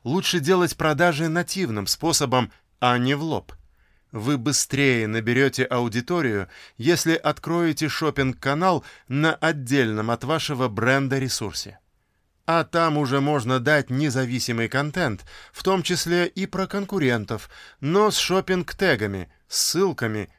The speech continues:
и другими продающими фишками, и перенаправлять клиентов на свой сайт. Шопинг, а не покупки. Большая тема на отдельную книгу. Уверен,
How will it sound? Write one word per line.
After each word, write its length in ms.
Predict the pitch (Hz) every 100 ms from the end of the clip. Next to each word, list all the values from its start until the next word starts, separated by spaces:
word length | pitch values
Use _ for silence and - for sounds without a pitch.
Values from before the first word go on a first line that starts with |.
| _
и 120 | - 170
другими 560 | 147 127 120 180 175
продающими 760 | 170 180 175 170 165 - 160 156
фишками, 600 | - 117 - 101 87 - _ _ _ -
и 160 | 170 202
перенаправлять 1040 | - 202 202 202 196 190 135 131 107 -
клиентов 680 | 123 131 151 180 180 180 -
на 220 | 151 135
свой 400 | - 107 113 110
сайт. 460 | - 107 82 - - _ _ _ _ -
Шопинг, 720 | - 147 151 139 107 98 - -
а 200 | 135 131
не 180 | 123 113
покупки. 800 | 123 110 - 143 - 95 78 _ _ _ _
Большая 720 | 113 117 160 147 190 196 185 160
тема 480 | - 175 175 165
на 200 | 151 147
отдельную 800 | 147 127 101 92 120 117 113 110
книгу. 560 | 104 104 98 87 85 87 _ _ _ -
Уверен, 640 | 175 156 135 107 90 76